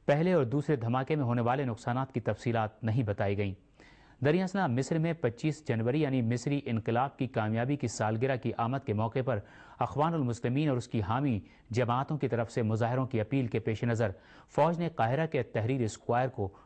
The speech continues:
بختربند گاڑیوں اور خاردار تاروں سے بند کر دیا ہے۔ خبروں میں بتایا گیا ہے کہ فوج کی بختربند گاڑیوں نے تحریر اسکوائر کو جانے والے تمام راستے بھی سیل کر دیے ہیں۔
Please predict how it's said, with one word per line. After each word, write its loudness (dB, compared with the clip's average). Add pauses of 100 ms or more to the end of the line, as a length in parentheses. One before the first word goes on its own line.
بختربند 0
گاڑیوں 0
اور 0
خاردار 0
تاروں -2
سے -4 (460)
بند 0
کر -2
دیا -2
ہے۔ -2 (600)
خبروں 2
میں 0
بتایا 0
گیا 0
ہے 0
کہ -2
فوج -2
کی -4
بختربند -2
گاڑیوں 0
نے 0
تحریر 0
اسکوائر -2
کو -4
جانے 0
والے 0
تمام -2 (300)
راستے 2
بھی 0
سیل 0
کر -2
دیے 0
ہیں۔ 0